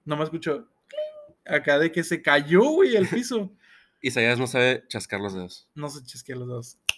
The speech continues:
Speaker 1: Ese, ese fui yo, de hecho.
Speaker 2: No,
Speaker 1: Este,
Speaker 2: fui yo.
Speaker 1: bueno, el punto es que literal, nomás los chasqueo, güey. Y no escucho de que, y yo, y ya voy volteando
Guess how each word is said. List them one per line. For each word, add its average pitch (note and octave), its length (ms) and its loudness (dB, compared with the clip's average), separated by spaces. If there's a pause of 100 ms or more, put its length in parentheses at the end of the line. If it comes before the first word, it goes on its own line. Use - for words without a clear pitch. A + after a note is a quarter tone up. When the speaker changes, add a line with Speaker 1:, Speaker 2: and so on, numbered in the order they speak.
(1040)
Speaker 1:
Ese, D3 200 -8
ese D3+ 180 -2
fui D3+ 160 -4
yo, C3+ 140 0
de C3 80 -2
hecho. B2 280 -12
Speaker 2:
No, C3 140 -4
Speaker 1:
Este, C3+ 140 -10
Speaker 2:
fui B2+ 120 -2
yo. F#2+ 220 -2
Speaker 1:
bueno, D3 400 -2
el C#3 120 -8
punto G#3+ 420 -4
es C#3+ 120 -6
que F#3+ 100 -2
literal, D3 260 2
nomás D#3+ 180 -4
los G3+ 120 -10
chasqueo, A3+ 440 -6
güey. B3 180 -6 (360)
Y D#3+ 40 -16
no D#3 80 -6
escucho D#3+ 280 -4
de D#3 80 -2
que, B2+ 240 -10 (1080)
y D#3+ 60 -6
yo, E3 160 0 (680)
y D#3 840 -6
ya B2+ 220 4
voy D3+ 240 0
volteando B3 840 -4